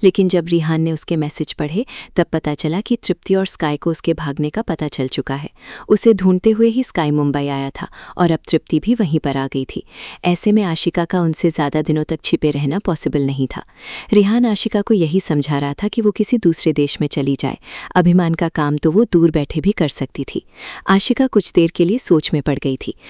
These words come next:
फिर उसने गहरी सांस लेकर कहा, "ठीक है, मुझे भी यही सही लग रहा है।"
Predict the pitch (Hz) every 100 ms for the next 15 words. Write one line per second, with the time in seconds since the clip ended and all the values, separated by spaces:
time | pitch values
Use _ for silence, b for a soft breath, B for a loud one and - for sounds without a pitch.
0 | B B 170 156 175 156 151 147 151 -
1 | 143 - 143 - 139 139 147 - b b
2 | b - 160 - - B B 202 180 180
3 | 196 170 139 151 147 143 143 131 135 139